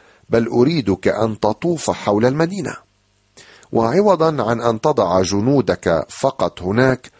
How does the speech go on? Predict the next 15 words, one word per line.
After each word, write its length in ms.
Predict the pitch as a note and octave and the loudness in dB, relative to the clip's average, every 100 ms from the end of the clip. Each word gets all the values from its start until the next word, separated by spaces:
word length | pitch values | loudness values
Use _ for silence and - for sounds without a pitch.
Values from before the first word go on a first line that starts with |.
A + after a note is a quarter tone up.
| _ _ A2+ | _ _ 0
أريدك 520 | A2+ C#3 A2 G2+ - | 2 2 2 0 0
أن 380 | F2+ G2+ G2 F#2 | 0 0 -2 -2
تضع 520 | A2+ F#2 D#2+ F2 G2 | 0 0 0 0 0
أيضاً 280 | G2 F2 F2+ | -2 0 -2
الكهنة 880 | D2+ E2 E2+ - B2 G2 F#2+ G#2 G#2 _ _ - | -2 -6 -4 -2 -2 0 -2 -2 -4 _ _ -4
وهم 400 | F#2 F2+ G#2 G#2 | -2 0 0 0
يحملون 680 | F#2 - F2 F2 G2+ F#2+ F2+ | -2 -2 -2 0 0 0 0
تابوت 420 | E2+ D#2+ F2 - | -2 -2 -4 -4
العهد، 360 | D#2+ D2+ - - - - _ _ _ - | -4 -4 -6 -10 -20 -20 _ _ _ -8
وسوف 480 | - D#2+ F#2 F2 - | -4 0 0 -2 0
يحمل 520 | E2 F#2+ - E2 D#2+ | 0 0 -2 -6 -4
الكهنة 580 | D#2+ D#2+ G#2 E2+ D#2+ D2+ | -4 -2 -2 0 -4 -4
أبواقاً 760 | - D2+ D#2+ A2 A2+ - G#2 G2+ - - _ - | -6 -4 0 0 0 -2 -4 -4 -10 -20 _ -2
ينفخون 760 | A2 G#2 G#2+ G#2 D3+ C3+ F#2+ | 0 0 -4 0 0 2 0
بها 420 | F2+ G2+ F#2+ F#2+ | 0 0 0 -2